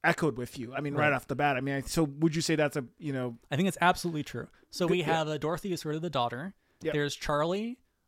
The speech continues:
Speaker 2: who's, like, kind of their guardian, I guess, or, like, the doll or
Speaker 1: Yeah,
Speaker 2: the pet
Speaker 1: yeah.
Speaker 2: in a way.
Speaker 1: Well,
Speaker 2: You
Speaker 1: uh,
Speaker 2: have
Speaker 1: Charlie is there at the beginning with the house. Like, I
Speaker 2: Yeah.
Speaker 1: think, uh, it's revealed later on that, uh, he pulls in Marion and George, uh,
Speaker 2: Right.
Speaker 1: like, first and then gathers everyone else.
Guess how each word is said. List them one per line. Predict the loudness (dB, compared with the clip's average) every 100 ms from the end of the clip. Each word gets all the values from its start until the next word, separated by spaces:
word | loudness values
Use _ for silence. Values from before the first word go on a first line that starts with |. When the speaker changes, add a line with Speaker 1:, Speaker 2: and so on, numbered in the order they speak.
| -8
Speaker 2:
who's, | -2 0 0
like, | -2 -2 -6
kind | -8 -6
of |
their | -4
guardian, | 0 2 2 0 -2
I | -2
guess, | -2 -4 -6
or, | -6
like, | -6 -6
the | -4
doll | 0 0 -2 -4 -4
or | -4
Speaker 1:
Yeah, | -6
Speaker 2:
the | -6
pet | -8 -8
Speaker 1:
yeah. | -8
Speaker 2:
in | -6
a |
way. | -6 -6 -10 -18 0
Speaker 1:
Well, | 4 6
Speaker 2:
You | 8
Speaker 1:
uh, |
Speaker 2:
have | 8 8 4 -6
Speaker 1:
Charlie | 0 2 2 2
is | 0 2
there | 4 4
at | 2
the |
beginning | -2 -2 -2 -2 -4 -4
with | -2 0
the |
house. | 0 0 0 -2 -4
Like, | -2
I | 2
Speaker 2:
Yeah. | 2
Speaker 1:
think, | 2 2
uh, | 2 0
it's | -4 -6
revealed | -2 -2 2 2 4
later | 4 4
on | 4
that, | 2 2 -4 -20 -20 -4 2
uh, | 4
he | 4 2
pulls | 4 4 6
in | 2
Marion | 2 2 2
and | 0 0
George, | 4 4 4 0 -10 _ -6
uh, |
Speaker 2:
Right. | -2 0 0 -4 -4
Speaker 1:
like, | -4 -4 -10
first | -2 8 10 10 6
and | 0
then | 0 0 -4 -4
gathers | 0 2 2 0
everyone | -2 -4 -4
else. | -2 -4 -6